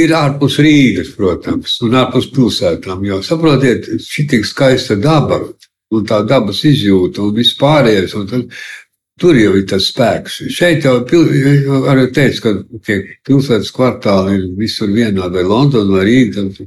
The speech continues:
tad pagalms ir pagalms, un tas ir viss tā kā vispār cilvēki, nevajadzētu viņiem attālināties no dabas nekādā veidā, un harmoniskas personības izveidojās ārpus pilsētām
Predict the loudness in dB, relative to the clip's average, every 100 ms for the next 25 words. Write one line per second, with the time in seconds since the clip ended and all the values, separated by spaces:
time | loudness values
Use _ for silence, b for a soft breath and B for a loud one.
0 | -10 -10 -6 -2 2 2 0 -2 -4 -2
1 | 0 0 -2 -6 -6 -4 -2 0 2 2
2 | 0 0 0 -2 B B B B B B
3 | B _ _ -18 0 0 2 0 0 2
4 | -2 -8 -20 -20 _ -6 2 4 4 0
5 | 0 -2 -2 -8 -12 -12 -20 _ _ -10
6 | 0 2 2 0 0 -2 -2 -2 0 -2
7 | -2 0 2 0 -2 -2 0 0 -2 -2
8 | -6 -2 0 2 2 4 2 2 2 2
9 | 0 -4 -14 -2 2 4 2 0 -4 -6
10 | 0 0 0 0 -2 0 0 2 0 0
11 | 0 0 -2 -4 -2 -2 -4 -8 -8 -10
12 | -8 -6 -8 -8 -14